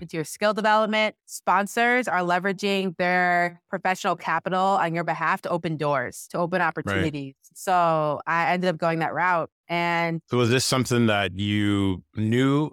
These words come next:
Speaker 2: immediately as you were kind of going down, or you kind of always kind of bumping against a bit of a roadblock?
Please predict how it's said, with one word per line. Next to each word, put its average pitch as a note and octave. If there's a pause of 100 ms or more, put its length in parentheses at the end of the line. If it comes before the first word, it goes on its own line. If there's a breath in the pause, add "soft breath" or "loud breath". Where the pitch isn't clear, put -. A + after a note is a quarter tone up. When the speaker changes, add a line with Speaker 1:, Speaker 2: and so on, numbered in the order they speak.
(120)
Speaker 2:
immediately A#2+
as A#2
you A#2
were A#2
kind A2+
of G2
going A2
down, G#2
or G2
you G#2+
kind G#2
of F2
always A2
kind G#2
of E2
bumping F#2+
against F#2
a F2
bit F#2
of E2
a F2
roadblock? E2